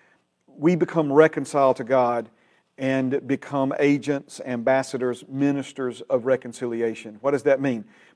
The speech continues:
That means God wants to use you to bring other people back to him, to, to, to help other people, uh, come to, uh, know him. And we see that to be effective in that he has committed to us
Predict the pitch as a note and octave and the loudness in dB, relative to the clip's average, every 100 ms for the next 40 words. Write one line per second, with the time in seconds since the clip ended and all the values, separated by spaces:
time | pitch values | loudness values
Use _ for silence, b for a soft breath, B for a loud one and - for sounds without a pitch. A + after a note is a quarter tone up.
0 | - C#3 E3+ D#3+ D3+ - - C3 D3 D3+ | -2 2 2 2 -2 -6 -12 0 4 4
1 | C#3 D#3+ - C3+ C3+ D3 A#2 D3 E3+ C3 | 4 -2 -4 -6 -4 -4 -4 -2 0 2
2 | B2+ - b b - C#3+ C3 C#3+ C#3 D3 | 0 -4 b b -2 -2 2 0 2 6
3 | D3 C#3 C#3 C#3+ C3+ C3+ B2+ B2+ A#2 C3 | 6 6 2 -4 -2 0 0 0 -2 -2
4 | C3 - A#2+ C3 A2 A2+ B2+ A#2+ - B2 | -2 -10 -14 -14 -16 -12 -12 -12 -10 -10
5 | _ - B2+ - C#3+ - D3 D3 D3+ C#3+ | _ -14 -10 -2 -4 0 0 0 -2 -4
6 | C3 B2+ B2 b b b b C3 B2 A#2+ | -2 -2 -4 b b b b -2 0 2
7 | B2 - D3+ C#3 C3+ - C3 B2+ C3 A#2+ | 0 0 0 0 0 -2 2 2 0 -2
8 | B2 B2 B2 B2 B2 - C3 A2 G2+ A#2+ | -2 -2 4 4 4 -4 -8 -8 -10 -16
9 | _ b b b C#3 C3+ C3+ C#3 C#3+ - | _ b b b -2 -2 0 0 -2 2
10 | F3+ F3+ D#3+ D3 D3 D3 C#3+ C3 - F3+ | 0 4 6 8 6 2 4 4 6 4
11 | F3+ D#3 C#3 B2+ C3+ - D#3 E3 C3+ B2 | 4 2 2 2 -4 -2 0 2 2 0
12 | - D#3+ D3 C3+ - C#3+ C3+ D3 C#3 B2 | -2 -2 2 0 -2 -10 -2 0 2 0
13 | A2+ - b b b - D3 D3+ C3 A#2 | -2 -12 b b b 2 4 6 4 4
14 | - | -2